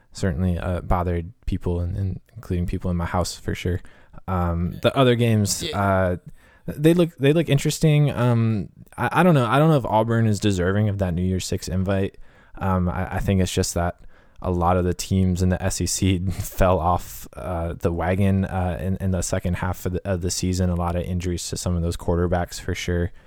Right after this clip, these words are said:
Speaker 1: Um, I, definitely interesting. I mean, Chris, uh,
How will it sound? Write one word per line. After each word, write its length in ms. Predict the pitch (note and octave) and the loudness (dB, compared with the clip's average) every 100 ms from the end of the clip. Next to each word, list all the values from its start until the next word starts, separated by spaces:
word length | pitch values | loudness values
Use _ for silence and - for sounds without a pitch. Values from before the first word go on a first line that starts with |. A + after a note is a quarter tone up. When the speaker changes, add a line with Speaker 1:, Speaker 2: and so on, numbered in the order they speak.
| - - - | -20 -20 -14
Speaker 1:
Um, 560 | - D#2+ D#2+ D#2+ C#2+ G1+ - - _ _ | -8 -6 -4 -4 -6 -10 -18 -20 _ _
I, 100 | - - - _ _ _ - A2 | -20 -20 -20 _ _ _ -18 -2
definitely 340 | C3+ B2+ D#3 | 0 4 4
interesting. 500 | A#2+ B2+ A#2 A#2+ G#2+ | 4 2 2 2 4
I 80 | G#2 | 4
mean, 240 | G#2+ G2+ F#2+ - - - - | 4 4 0 -6 -18 -20 0
Chris, 300 | C3 - - | 2 2 0
uh, 420 | G2+ F#2+ F#2 F#2 | -2 -2 0 -2